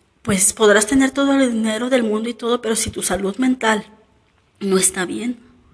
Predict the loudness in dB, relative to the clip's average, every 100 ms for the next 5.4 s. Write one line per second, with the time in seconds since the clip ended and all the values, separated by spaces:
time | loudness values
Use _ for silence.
0 | _ _ _ _ _ _ _ -8 -6 -4
1 | -4 -4 -6 -4 -2 -2 -2 -4 -6 -14
2 | -14 -14 -16 -16 -20 -20 _ _ _ -20
3 | -20 _ -2 2 4 4 2 0 -2 -10
4 | _ -8 -4 -2 -2 -2 -2 -4 -4 -4
5 | -2 -4 -6